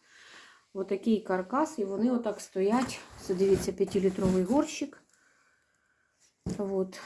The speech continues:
стоять вони, і так само он коробка, і ми зложуємо в,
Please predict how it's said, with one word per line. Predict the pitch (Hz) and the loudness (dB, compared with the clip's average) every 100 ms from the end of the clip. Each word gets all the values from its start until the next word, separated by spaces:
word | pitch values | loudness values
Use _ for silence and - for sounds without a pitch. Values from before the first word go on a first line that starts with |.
| - | -10
стоять | - 233 240 285 285 | -2 4 6 6 4
вони, | 214 208 202 | 0 2 2
і | 208 247 294 | 0 0 0
так | 320 247 240 | 2 0 -2
само | - 311 294 | -2 0 4
он | 233 202 | 4 2
коробка, | - 233 311 - 277 262 247 - | 0 2 2 0 -2 -2 -4 -2
і | 220 | 2
ми | 247 | 4
зложуємо | 247 226 240 226 220 214 | 4 4 4 6 4 4
в, | - | -2